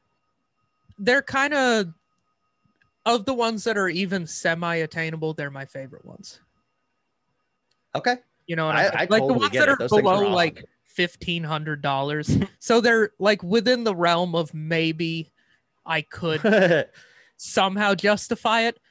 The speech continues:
Speaker 1: Those are probably the ones I would buy first. I, they, I just
Speaker 2: I
Speaker 1: really
Speaker 2: know.
Speaker 1: like 'em. I like the colorway. I like the, they're, like, tan, and then they have that kinda, that cool orange
Speaker 2: Mm-hmm.
Speaker 1: color.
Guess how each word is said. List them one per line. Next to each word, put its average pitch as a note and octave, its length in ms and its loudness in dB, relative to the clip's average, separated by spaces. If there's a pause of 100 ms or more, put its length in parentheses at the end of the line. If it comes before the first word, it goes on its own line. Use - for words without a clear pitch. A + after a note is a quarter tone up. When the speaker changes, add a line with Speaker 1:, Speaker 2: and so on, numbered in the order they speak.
(100)
Speaker 1:
Those G3+ 320 4
are F#3 80 2
probably E3+ 600 0
the D#3 120 -6
ones D3 280 -6
I C#3+ 120 -4
would C#3 180 -12
buy C3 400 -8 (680)
first. - 480 -14 (260)
I, G3+ 120 0
they, G3 260 -10 (100)
I - 80 -6
just C#4+ 300 -6
Speaker 2:
I E3+ 40 -8
Speaker 1:
really G3 200 4
Speaker 2:
know. E3 80 0
Speaker 1:
like D#3+ 180 -2
'em. D3 100 -8
I D3+ 100 0
like E3+ 280 0
the E3 80 -6
colorway. D#3+ 480 -2
I D3+ 60 -2
like D3+ 240 -6
the, C#3 160 -10 (360)
they're, E3 140 -2
like, E3 220 -2
tan, G3+ 400 0
and F3+ 140 0
then F#3 100 -2
they F#3 100 2
have F#3 200 -2
that E3+ 180 -2
kinda, F3 400 -2
that D#3 160 -2 (160)
cool B3 340 -2
orange F#3 240 -2
Speaker 2:
Mm-hmm. B2+ 180 -8
Speaker 1:
color. D3 140 -12